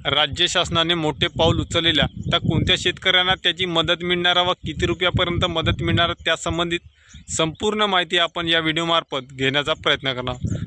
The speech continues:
तर शेतकरी मित्रांनो, पूर्वी दोन हेक्टरच्या मर्यादेमध्ये राज्य शासनाकडून ज्या शेतकऱ्यांचं अतिवृष्टीमुळे व कोणत्याही प्रकारे नुकसान झालं नैसर्गिक, तर त्या आपत्तीनुसार,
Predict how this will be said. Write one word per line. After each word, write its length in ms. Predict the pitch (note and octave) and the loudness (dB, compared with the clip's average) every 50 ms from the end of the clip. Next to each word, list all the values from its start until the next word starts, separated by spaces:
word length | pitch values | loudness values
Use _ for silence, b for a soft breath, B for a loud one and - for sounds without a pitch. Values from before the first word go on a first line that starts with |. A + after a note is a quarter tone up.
| - - | -4 -2
तर 120 | F3 F3 - | -2 0 2
शेतकरी 340 | F3+ F#3+ F3+ - G#3+ G#3 | 0 0 2 2 2 2
मित्रांनो, 440 | G#3 G#3 G#3 - G3+ G#3+ G3+ G#3 G#3+ | 2 2 2 2 2 2 2 2 0
पूर्वी 360 | G3+ - G3 F#3+ F3+ - G3+ G3+ | 0 0 0 2 2 2 2 2
दोन 280 | F3+ D#3+ F3 F#3 F#3 | 0 -2 0 0 0
हेक्टरच्या 500 | D#3+ E3 E3 - - F#3 F3 E3 F#3+ F#3 F3 | 0 0 -2 0 -2 -2 0 2 0 0 2
मर्यादेमध्ये 640 | E3+ D#3+ D#3 D#3+ E3 E3 D#3+ E3+ E3 E3 E3+ F3+ E3+ | 0 0 0 2 0 0 0 -2 -2 0 2 2 2
राज्य 340 | D#3 D3+ D3 - D#3 E3 | 2 0 2 2 0 0
शासनाकडून 680 | - - E3+ D#3 - - E3 D#3+ D#3+ E3 D#3 C#3+ B2+ C3 B B B B B B B - | 2 2 0 0 0 0 0 0 0 -2 -2 -2 -2 -2 B B B B B B B -2
ज्या 120 | D3+ D#3+ F3+ - | 0 0 0 2
शेतकऱ्यांचं 540 | - E3+ D#3+ - - F#3 F3 F3 E3+ F3+ F3 | 0 -2 -4 -2 0 0 2 2 2 2 2
अतिवृष्टीमुळे 840 | D#3 D#3 - - F3 E3+ E3+ F3+ E3+ - - F3+ F3 E3+ F3 F3+ F#3+ | 2 0 0 0 0 2 2 0 -2 -2 -2 -4 -2 0 2 2 2
व 100 | G3+ G#3+ | 2 0
कोणत्याही 460 | G3+ - F#3 F3 F3 - F#3 F#3+ G3 G3 - | 0 -2 -2 -2 0 2 2 2 2 0 -2
प्रकारे 340 | - F3 D#3+ - E3+ E3+ F3 | -4 -2 0 0 0 0 0
नुकसान 420 | E3+ D#3+ D#3 - - - E3+ E3 D#3+ | -2 -4 -4 -4 -2 -2 -2 0 0
झालं 280 | D#3 D#3+ E3 E3+ C#3+ B2 - B B B B B B - | 0 0 2 0 0 -2 -4 B B B B B B -4
नैसर्गिक, 580 | C#3 D3 D#3+ D3 - F#3 F#3 E3+ D#3+ D#3 C3+ - _ _ - | -2 -2 0 0 2 0 0 0 -2 -4 -8 -8 _ _ -6
तर 80 | F3+ F3 | -4 -4
त्या 240 | - - F#3 F#3 F3+ | -2 -2 0 2 2
आपत्तीनुसार, 880 | E3 D#3 - - - F#3 - - G3 F#3+ F#3+ F3+ - - F#3 D3 B2+ | 2 0 0 -2 -2 0 2 2 2 2 0 -2 0 0 0 0 0